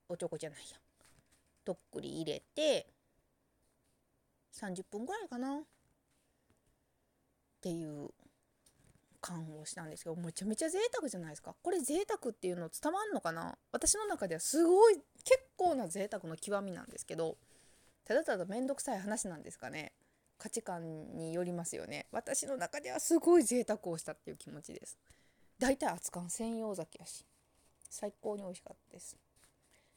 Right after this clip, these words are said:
香りも立つし、うまい。で、えー、それで一合半ぐらい飲んだんかな。で、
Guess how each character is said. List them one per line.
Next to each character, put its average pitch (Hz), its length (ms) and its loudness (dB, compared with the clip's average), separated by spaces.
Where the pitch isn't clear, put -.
香 - 60 -12
り 175 100 -12
も 147 200 -14
立 - 220 -6
つ - 40 4
し、 - 200 -2
う 170 40 -8
ま 180 140 -6
い。 196 80 -8
で、 277 460 -4
え 165 720 -6
ー、 - 20 -16
そ 240 140 -8
れ 247 160 -2
で 240 140 -2
一 254 340 -6
合 247 380 4
半 269 600 2
ぐ 254 100 0
ら 233 120 2
い 170 40 -6
飲 151 140 -8
ん 160 60 -10
だ 165 80 -4
ん 160 80 -8
か - 120 -6
な。 160 120 -4
で、 247 460 -4